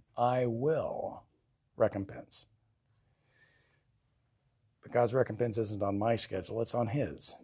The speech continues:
But in Acts chapter seventeen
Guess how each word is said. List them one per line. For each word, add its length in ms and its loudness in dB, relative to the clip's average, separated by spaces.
But 100 -2
in 60 8
Acts 280 10
chapter 340 8
seventeen 840 6